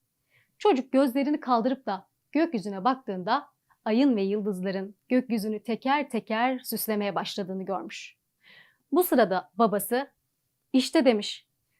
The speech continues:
"bütün bu gördüğün her şey, biz onları gönlümüzce izleyebilelim, hepsinin tadını çıkaralım diye Allah tarafından bize bahşedilen güzelliklerdir."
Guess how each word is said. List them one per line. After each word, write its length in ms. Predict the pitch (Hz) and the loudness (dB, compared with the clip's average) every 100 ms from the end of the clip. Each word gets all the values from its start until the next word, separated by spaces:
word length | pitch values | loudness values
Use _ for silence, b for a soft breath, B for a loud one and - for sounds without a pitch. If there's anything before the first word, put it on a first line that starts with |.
| _ - | _ -2
"bütün 640 | 208 262 - 359 381 302 | 2 2 4 4 6 6
bu 200 | 285 247 | 6 4
gördüğün 720 | 269 262 262 220 269 277 262 - | 8 10 10 6 4 4 2 4
her 300 | 262 285 294 | 10 10 10
şey, 420 | 262 247 208 202 _ _ _ _ | 4 2 2 0 _ _ _ _
biz 220 | 247 302 262 | 6 8 8
onları 580 | 269 262 254 247 254 _ - | 6 8 6 6 2 _ 2
gönlümüzce 720 | 254 247 247 262 302 226 233 - | 6 6 8 8 6 4 0 2
izleyebilelim, 800 | 240 196 220 214 202 214 185 - _ _ - | 2 4 4 4 4 0 0 -8 _ _ 2
hepsinin 560 | 349 392 - 220 190 | 4 4 2 0 0
tadını 400 | 190 226 262 311 | -2 2 4 4
çıkaralım 580 | - 233 226 254 247 180 | 2 0 2 4 2 0
diye 320 | 185 254 294 _ b b b | 2 2 0 _ b b b
Allah 360 | 220 220 254 262 | 2 4 4 2
tarafından 680 | 220 202 202 190 214 240 | -4 -4 -4 -2 0 0
bize 260 | 196 220 190 | 0 0 2
bahşedilen 600 | 214 - 220 196 202 196 | 0 0 -2 0 -2 -2
güzelliklerdir." 960 | 180 190 185 180 - - - - - | -2 -2 -2 -4 -6 -6 -8 -20 -20